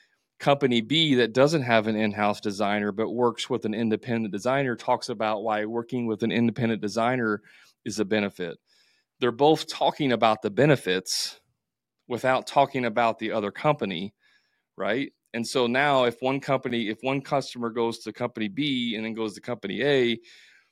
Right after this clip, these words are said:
it doesn't seem like they're contradicting each other. It just seems like they're actually talking about the strengths that they have and not the weaknesses, if that makes sense.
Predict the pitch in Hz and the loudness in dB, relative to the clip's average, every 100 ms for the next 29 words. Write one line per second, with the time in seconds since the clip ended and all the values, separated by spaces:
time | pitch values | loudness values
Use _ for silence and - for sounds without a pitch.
0 | _ _ 120 120 135 131 110 - 139 127 | _ _ -4 2 2 0 -4 -2 0 0
1 | 117 - 110 - 120 107 107 95 156 - | -2 -2 -8 -2 -2 0 0 4 2 4
2 | 131 104 107 98 101 104 - - _ - | 2 4 4 6 4 2 -2 -20 _ -6
3 | 127 131 - 143 127 110 113 107 113 110 | -2 0 0 -2 0 2 0 0 -2 0
4 | 107 - 107 - 113 107 101 101 - - | 0 -2 -4 2 2 2 0 -2 -2 -6
5 | - 135 110 - - - _ _ _ _ | 0 2 2 0 -6 -10 _ _ _ _
6 | _ - 101 104 98 113 107 101 101 98 | _ -8 -4 -2 2 4 4 4 0 0
7 | 95 - 90 101 101 98 - 87 - - | -2 -4 -6 -6 -8 -12 -14 -14 -14 -16
8 | _ _ _ _ - 113 101 98 90 - | _ _ _ _ -8 -2 0 -2 -6 -8
9 | 85 82 - | -8 -10 -16